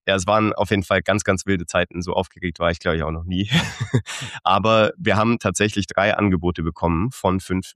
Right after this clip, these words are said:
also drei von fünf Löwen und Löwinnen haben uns ein Angebot gemacht, was natürlich großartiges Feedback war. Und witzigerweise waren auch die Ankerkraut-Gründer als, zum ersten Mal in der Geschichte der Sendung als, als Gastjuroren dabei.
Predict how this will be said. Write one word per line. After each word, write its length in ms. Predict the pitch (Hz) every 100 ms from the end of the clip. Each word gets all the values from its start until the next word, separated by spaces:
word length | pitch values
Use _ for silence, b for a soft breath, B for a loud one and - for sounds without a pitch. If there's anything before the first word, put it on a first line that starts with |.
| _
also 240 | 101 85 73 _ _
drei 240 | - 92 123
von 180 | - 107
fünf 260 | 113 107
Löwen 520 | 95 104 117 123 135 -
und 160 | - 92
Löwinnen 460 | 95 101 101 101 98
haben 180 | 92
uns 140 | 92 92
ein 200 | 85 82
Angebot 380 | 104 127 120 -
gemacht, 480 | 110 117 151 - 92
was 180 | 90 -
natürlich 360 | 92 92 - - _ _ _
großartiges 640 | 98 113 113 110 110 101
Feedback 400 | - 117 - 82 -
war. 240 | 82 120 - _ _ _ _ -
Und 420 | 92 90 87 -
witzigerweise 560 | 101 - 101 98 104 98
waren 140 | 98
auch 60 | 98
die 140 | 92
Ankerkraut-Gründer 1300 | 104 117 123 113 117 113 - 104 123 127 127 127 -
als, 380 | 104 95 - -
zum 160 | -
ersten 280 | 98 117 -
Mal 80 | 110
in 60 | 104
der 100 | 98
Geschichte 340 | 95 113 -
der 100 | 95
Sendung 380 | 87 104 120 113
als, 220 | 92 -
als 200 | - 98
Gastjuroren 840 | 107 110 - 120 117 110 110 123 120
dabei. 400 | 113 117 127